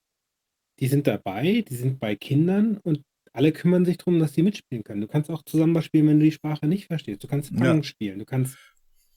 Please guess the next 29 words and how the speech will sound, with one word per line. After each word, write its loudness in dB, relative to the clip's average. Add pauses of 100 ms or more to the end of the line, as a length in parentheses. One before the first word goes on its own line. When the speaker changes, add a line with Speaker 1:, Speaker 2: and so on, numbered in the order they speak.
(140)
Speaker 1:
Jenga 4
spielen, -6
äh, -20
du -2
Speaker 2:
Hattest 2
du 2
mir 6
das 6
Speaker 1:
kannst -6
Speaker 2:
nicht -2
mal 4
erzählt 6
mit 4
Speaker 1:
malen. 0
Speaker 2:
dem -14
Fangen -4
spielen, -2 (300)
dass 0
es -10
Speaker 1:
Mhm. -8
Speaker 2:
irgendwie 2
das -2
ur-, 0
ursprünglichste -4
Spiel -8
ist, -4
Fangen -4
und -4
Verstecken? -8